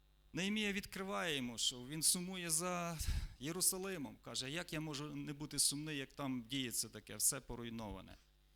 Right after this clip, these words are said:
Тоді цар каже до нього: «То кажи, що, що треба?» Неемія був так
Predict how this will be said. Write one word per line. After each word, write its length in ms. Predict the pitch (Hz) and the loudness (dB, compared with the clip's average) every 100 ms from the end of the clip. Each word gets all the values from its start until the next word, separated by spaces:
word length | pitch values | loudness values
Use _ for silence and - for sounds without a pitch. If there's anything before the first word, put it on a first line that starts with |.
| - - - | -20 -20 -10
Тоді 220 | 135 143 | -6 -2
цар 260 | 175 180 170 | 0 0 0
каже 260 | 175 170 170 | 2 0 2
до 100 | 175 | -2
нього: 480 | 175 160 170 156 - - - | 0 0 -2 -4 -8 -14 -8
«То 80 | 170 | 2
кажи, 300 | 196 190 151 | 6 8 8
що, 180 | 147 - | 6 4
що 220 | - 170 | 4 4
треба?» 420 | - 143 101 90 - - - - - - - - - - - - - - - | 2 -2 -2 -8 -16 -20 -20 -20 -20 -20 -20 -20 -20 -20 -20 -20 -20 -18 -6
Неемія 420 | 139 165 175 165 | -2 0 0 -2
був 200 | 147 160 | -2 -6
так 140 | - | -8